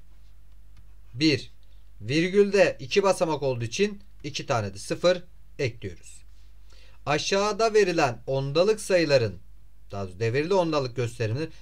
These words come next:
rasyonel sayıları çeviriniz diyor. Tüm sayı dört, sıfır çıktığı için herhangi bir şey yok. Aşağıda bir devre olduğu için nedir? Dörttür. Tüm sayı yirmi dört, sıfır çıktığı için değişmez.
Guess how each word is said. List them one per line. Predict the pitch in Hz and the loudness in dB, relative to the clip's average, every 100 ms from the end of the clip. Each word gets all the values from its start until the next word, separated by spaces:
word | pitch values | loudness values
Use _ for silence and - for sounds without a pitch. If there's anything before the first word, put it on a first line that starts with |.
| - | -8
rasyonel | 127 180 202 - 180 151 | 0 2 2 2 4 2
sayıları | - 131 113 104 | 2 2 2 0
çeviriniz | - 107 95 95 85 | -2 -6 -6 -10 -12
diyor. | - - - - - - - - - - - - - - - - | -14 -14 -14 -14 -14 -14 -14 -14 -14 -14 -14 -14 -14 -14 -14 2
Tüm | 196 202 | 4 4
sayı | 202 175 147 | 6 6 8
dört, | 143 165 - - - - - | 6 4 0 -14 -14 -14 -14
sıfır | - 180 175 180 | -6 -2 0 0
çıktığı | - 156 - | 0 -4 -4
için | 151 139 120 | -4 -2 -2
herhangi | 123 120 110 | -2 -2 -4
bir | 104 | -4
şey | 143 | 4
yok. | 175 180 - - - | 4 4 -4 -16 -6
Aşağıda | 151 165 - 147 113 127 | -2 -2 0 -2 0 0
bir | 160 | 2
devre | 135 113 107 | 2 2 0
olduğu | 95 98 | -4 -6
için | - 185 180 - - - | -2 -2 -4 -14 -14 -4
nedir? | 151 165 196 - - | 0 0 0 -4 -4
Dörttür. | 120 107 - - - - - - - - - - - - - - | 0 0 -4 -14 -14 -14 -14 -14 -14 -14 -16 -16 -16 -14 -14 0
Tüm | 202 214 | 4 4
sayı | 202 196 | 6 6
yirmi | 160 139 127 | 6 4 6
dört, | 131 165 - - - - - - - | 4 4 -4 -16 -16 -14 -14 -16 -14
sıfır | - - 202 202 185 | -10 4 6 6 2
çıktığı | - 156 151 | 0 -4 -6
için | 127 120 113 | -4 -2 0
değişmez. | 123 120 143 160 - | 0 0 0 0 -2